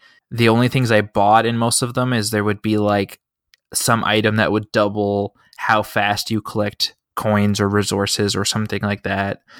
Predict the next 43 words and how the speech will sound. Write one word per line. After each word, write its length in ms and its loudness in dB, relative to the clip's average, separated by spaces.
And 160 -2
so 140 0
I 40 4
was 160 2
like, 180 0
"Oh, 80 4
I 100 4
can 120 -6
spend 220 -4
a 40 0
dollar 600 2
instead 420 -4
of 80 -2
spending 340 -2
twenty 300 2
dollars 400 4
on 120 0
the 60 0
money 580 0
itself 760 0
and 300 0
then 500 0
earn 200 4
it 140 0
twice 260 0
as 100 -2
fast," 360 -2
type 200 -4
things. 540 -4
And, 220 2
and 380 0
I 100 2
think 180 -2
that's 180 0
pretty 340 -4
much 300 -2
it 420 0
from 420 -2
what 180 2
I 40 2
can 200 -8
think 240 -6
of. 240 0